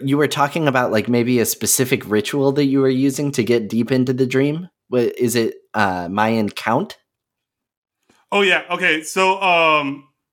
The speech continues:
Speaker 2: what I do is, is the, yeah, it's the Mayan counting of the days. So, like, the, what they would call their shamans, like, their translation were day keepers. And what the day keepers did, it was, would keep the count of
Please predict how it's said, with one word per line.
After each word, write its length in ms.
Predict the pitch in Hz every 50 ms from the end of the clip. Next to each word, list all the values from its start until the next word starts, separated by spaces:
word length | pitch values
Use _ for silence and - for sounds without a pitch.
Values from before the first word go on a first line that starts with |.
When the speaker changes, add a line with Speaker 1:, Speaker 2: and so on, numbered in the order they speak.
| _ _ _
Speaker 2:
what 240 | - 160 170 185 185
I 160 | 180 180 165
do 680 | 151 143 190 214 226 240 240 233 220 208 202 196 196 - _ _ _ _ _ _ _ _ -
is, 460 | 165 170 165 156 151 156 - - -
is 380 | - 156 151 156 151 143 143 139
the, 260 | 143 151 143 135 131 135
yeah, 300 | 147 135 123 123 127 - -
it's 180 | 156 143 139
the 100 | - 160
Mayan 520 | 147 147 156 160 160 165 165 165 170 165 -
counting 340 | - - 151 151 151 160 160
of 80 | 156
the 80 | 135 131
days. 480 | 120 120 123 143 175 196 - - - _ _ _ _ _ _ _ _ _ _ _ _
So, 160 | - 156 151
like, 380 | 147 143 139 139 139 - 165
the, 440 | 151 165 156 143 143 147 143 156 139 139
what 220 | 139 147 160 160 160
they 100 | 185 202
would 160 | 233 233 233
call 400 | - - 170 170 175 233 165 139 131
their 180 | 139 143 156 160
shamans, 540 | 160 - - 160 160 170 180 202 208 180 160
like, 240 | 143 127 - -
their 320 | - 139 147 160 160 160 156 -
translation 580 | - - 190 175 160 156 170 170 - 220 185 160
were 100 | 151 143
day 240 | 127 143 151 170
keepers. 560 | 175 - 151 139 135 131 117 117 113 - - _ _ _ _ _ _ _ _ _
And 120 | - 143 147
what 120 | 156 151
the 60 | 160
day 220 | 147 143 170 190 190
keepers 400 | 202 214 202 202 175 160 151 139
did, 240 | 160 175 190 180 165
it 20 |
was, 240 | 156 143 139 131 135
would 300 | 143 147 143 139 139 -
keep 260 | - - 165 160 _
the 80 | 156 -
count 360 | - - 151 147 151 156 156
of 300 | 156 147 135 135 123 110